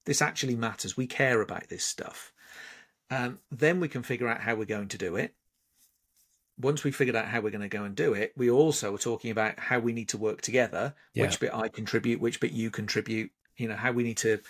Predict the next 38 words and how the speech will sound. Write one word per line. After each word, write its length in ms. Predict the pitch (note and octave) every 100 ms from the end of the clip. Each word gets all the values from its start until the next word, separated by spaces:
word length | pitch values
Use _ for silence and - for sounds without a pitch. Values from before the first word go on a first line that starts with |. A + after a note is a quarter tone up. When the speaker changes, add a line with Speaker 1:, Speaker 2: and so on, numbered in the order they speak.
| - - - _
Speaker 1:
make 220 | - A#2+ -
sure 140 | A#2+
that 40 |
we 80 | A2+
don't 220 | A#2 B2
work 220 | - B2 A#2+
in 60 |
isolation 680 | A#2 A2+ A#2 A2+ A#2 - A2
or 160 | G#2+ G#2+
alongside 500 | A2 A2+ - B2 A2
each 200 | G#2 G#2+
other 180 | G2+ G2
on 80 |
this, 160 | G2 G2
but 140 | -
we 120 | A2+ A#2
actually 600 | A2+ - - F#2+ G2+ G2+
collaborate 640 | - A2+ A2 G#2 F2+ F#2+ -
on 140 | F2+
it. 100 | A#2
Speaker 2:
Mm. 260 | A#2 A2+ G#2 - - - _
Speaker 1:
Um, 320 | B2+ A#2+ A#2+ - D3
and 100 | C#3+
then 120 | D3
we 80 | C#3+
can 100 | C3
go 140 | C3+
and 80 | C#3
deliver 320 | D3+ G3+ -
it. 100 | - _ _ _ -
Speaker 2:
Yeah. 220 | A#2 G2 - _ _ _ _ - - - - - -
Is 120 | B2+
it, 80 | C#3
you've, 220 | C3+ B2+
you've 200 | B2+ A#2+
just 240 | C#3 C#3
triggered 340 | - C#3+ B2 A2+
a, 180 | A2